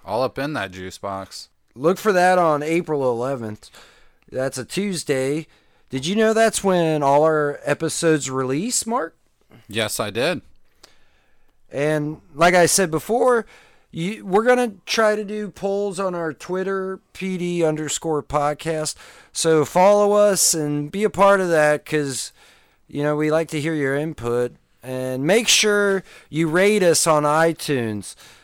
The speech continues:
Speaker 2: uh, because apparently five stars is all that matters in this world. It's like
Speaker 1: Imagine
Speaker 2: an,
Speaker 1: that.
Speaker 2: it's like an Uber thing.
Speaker 1: Yeah.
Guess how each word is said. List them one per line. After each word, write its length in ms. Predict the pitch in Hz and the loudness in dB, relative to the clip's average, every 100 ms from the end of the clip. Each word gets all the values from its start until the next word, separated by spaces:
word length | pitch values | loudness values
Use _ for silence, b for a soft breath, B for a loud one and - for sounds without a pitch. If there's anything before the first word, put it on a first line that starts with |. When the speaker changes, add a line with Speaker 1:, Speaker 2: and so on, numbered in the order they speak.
| B | B
Speaker 2:
uh, 260 | - 110 113 | -10 -8 -8
because 380 | 110 127 147 131 | -8 -4 -2 0
apparently 1120 | 127 160 160 156 147 143 143 139 135 131 127 | 2 4 6 4 2 0 2 0 -2 -2 -6
five 380 | - 143 143 127 | 0 2 4 2
stars 580 | - 143 135 135 123 107 | 0 2 2 2 -2 -4
is 140 | 104 | -2
all 180 | 123 123 | 0 0
that 180 | 120 110 | -2 -4
matters 520 | 113 120 123 113 92 | -4 -4 -2 -4 -6
in 140 | 104 | -10
this 240 | 98 98 - | -8 -10 -10
world. 380 | 98 92 90 95 _ _ _ _ _ | -10 -10 -12 -16 _ _ _ _ _
It's 100 | - | -2
like 100 | 214 | 2
Speaker 1:
Imagine 300 | 160 113 110 | 2 0 -6
Speaker 2:
an, 80 | 107 | -8
Speaker 1:
that. 300 | 110 107 95 _ | -6 -6 -8 _
Speaker 2:
it's 120 | 147 | -2
like 100 | 240 196 | 2 2
an 120 | 143 | 2
Uber 440 | 143 151 135 147 | 2 0 0 -2
thing. 520 | 139 147 143 147 147 107 | -2 -4 -4 -6 -8 -10
Speaker 1:
Yeah. 360 | 104 104 104 | -10 -8 -10